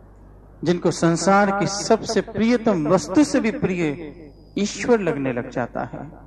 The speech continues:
जिसको संसार की सबसे, सबसे आकर्षित करने वाले विषय के पीछे जो भागता था,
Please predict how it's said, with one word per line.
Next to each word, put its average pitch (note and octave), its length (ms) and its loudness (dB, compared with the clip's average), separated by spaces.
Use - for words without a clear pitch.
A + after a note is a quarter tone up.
जिसको A#3 260 6
संसार A#3+ 600 4
की A#3+ 60 2
सबसे, A#3+ 760 0
सबसे C#4 460 2
आकर्षित C4 540 0
करने G3 360 2
वाले F3+ 340 2
विषय E3+ 480 0
के G3+ 180 -4
पीछे F3+ 480 -2
जो F3+ 140 6
भागता F3 540 2
था, D3+ 540 -2